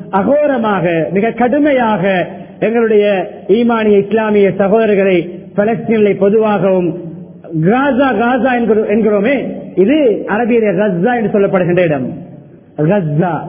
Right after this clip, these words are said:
மிக முக்கியமான இமாம்கள் உருவாகிய ஊர், குறிப்பாக இமாம்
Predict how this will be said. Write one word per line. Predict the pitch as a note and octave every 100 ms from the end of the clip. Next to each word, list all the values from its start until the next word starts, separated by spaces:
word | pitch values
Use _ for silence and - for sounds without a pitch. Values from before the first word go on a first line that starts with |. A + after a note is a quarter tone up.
| - - -
மிக | A3+ C4+
முக்கியமான | C#4+ - D#4+ E4+ D#4+ C#4+ C#4 C4+ B3+ A#3+ G#3 - -
இமாம்கள் | - A#3+ C#4 D4 C#4+ C4
உருவாகிய | B3+ C4 B3 A#3 G#3+
ஊர், | A3 G#3+ D3+ - - - - - -
குறிப்பாக | C4 D4 - B3 A3+ F3+ G3+ F#3 - - - - - - - -
இமாம் | F#3 G#3 G3+